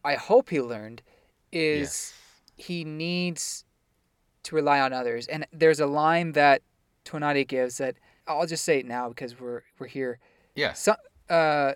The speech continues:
Speaker 1: "Sometimes you need help changing fate." And
Speaker 2: Mm.
Speaker 1: I didn't think too much about it when I first read it, but my second read through, I was like, "Wow, you know, that's pretty profound."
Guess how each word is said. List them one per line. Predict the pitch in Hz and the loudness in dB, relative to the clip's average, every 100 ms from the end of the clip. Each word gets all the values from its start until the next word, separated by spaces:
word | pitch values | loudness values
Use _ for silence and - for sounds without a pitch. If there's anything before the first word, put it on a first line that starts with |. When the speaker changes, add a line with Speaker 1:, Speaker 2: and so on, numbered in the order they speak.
| - | -4
Speaker 1:
"Sometimes | - 233 220 208 190 | -6 -4 -2 -2 -2
you | 165 | -4
need | 160 151 | -6 -6
help | 143 - 147 - | -8 -2 -2 -2
changing | - 139 127 117 | -12 -12 -14 -16
fate." | 113 123 101 - - _ _ _ _ _ _ _ _ | -12 -10 -10 -12 -20 _ _ _ _ _ _ _ _
And | 151 147 139 131 131 131 - _ _ - | -4 0 0 0 -4 -8 -18 _ _ -14
Speaker 2:
Mm. | 98 117 127 123 117 - - | -12 -12 -14 -18 -20 -10 0
Speaker 1:
I | 214 | 2
didn't | 285 | 2
think | 302 | -2
too | - 233 | -2 -2
much | 156 165 | -2 -4
about | 151 147 156 | 0 0 2
it | 160 | 0
when | 135 | -4
I | 123 113 | -6 -8
first | - 147 - | -8 -6 -2
read | 160 | 0
it, | 175 - - | 0 -2 0
but | 151 | 0
my | 147 147 | 0 -6
second | 143 240 220 143 | -4 -4 -4 -4
read | 151 208 | -2 -4
through, | - 139 127 | -4 -6 -6
I | 123 _ _ _ | -10 _ _ _
was | - | -20
like, | 143 | -14
"Wow, | 220 208 | -12 -10
you | 170 | -8
know, | 202 | -8
that's | 240 | -8
pretty | - 330 | -6 -8
profound." | - 185 185 185 123 110 | -8 -8 -4 -2 -4 -8